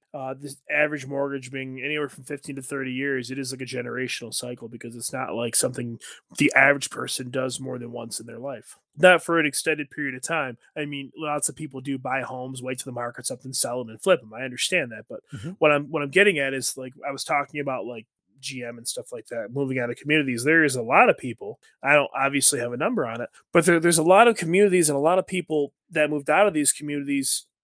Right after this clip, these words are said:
Speaker 1: you know, thirty, forty years ago, where the people that were left in 'em, people that didn't sell, that kept, you know, they were proud of their house, they worked hard to get it, and they grew old in those communities. Their, their property value is next to nothing. Not, not because,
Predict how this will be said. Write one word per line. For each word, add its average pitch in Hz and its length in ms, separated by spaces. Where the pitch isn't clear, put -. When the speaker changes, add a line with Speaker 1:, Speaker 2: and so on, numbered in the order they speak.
Speaker 1:
you 139 100
know, 123 200
thirty, 147 340
forty 139 340
years 190 300
ago, 135 240
where 127 240
the 123 80
people 196 280
that 156 120
were 143 80
left 143 320
in 185 100
'em, 220 220
people 165 200
that 139 100
didn't 147 220
sell, 143 280
that 139 140
kept, 160 220
you 147 60
know, 139 60
they 143 80
were 135 100
proud 156 280
of 156 80
their 147 140
house, 139 360
they 123 80
worked 143 240
hard 139 260
to 131 60
get 127 220
it, 139 140
and 143 280
they 135 120
grew 143 240
old 156 240
in 135 60
those 131 200
communities. 123 680
Their, 185 460
their 180 500
property 196 580
value 135 420
is 127 120
next 151 280
to 143 100
nothing. 147 460
Not, 202 280
not 190 300
because, 165 720